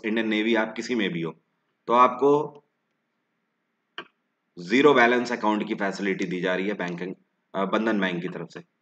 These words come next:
इसी को शौर्य सैलरी अकाउंट के नाम से जाना जा रहा है, ठीक है। अगला क्वेश्चन है, प्रवासी भारतीय दिवस या फिर एनआरआई डे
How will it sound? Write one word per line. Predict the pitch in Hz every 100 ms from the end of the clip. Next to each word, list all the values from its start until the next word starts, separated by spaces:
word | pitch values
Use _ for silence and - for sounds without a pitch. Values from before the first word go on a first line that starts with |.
| _ _
इसी | 113 131
को | 135 131
शौर्य | 120 117 120 123
सैलरी | 117 101 107 110
अकाउंट | 95 98 95
के | 95
नाम | 87
से | 85 95
जाना | 80 78
जा |
रहा | -
है, | _ _ _ _
ठीक | 101 127
है। | - _ _ _ _ _ _ - - - _ _ _ _ -
अगला | 151 220
क्वेश्चन | 208 190 202
है, | 139 160 - _ _ -
प्रवासी | 139 147 156 160 214
भारतीय | 139 127 127 165
दिवस | 127 139 151 123
या | 123
फिर | 127 151
एनआरआई | - 123 123 123 131
डे | 117 107 85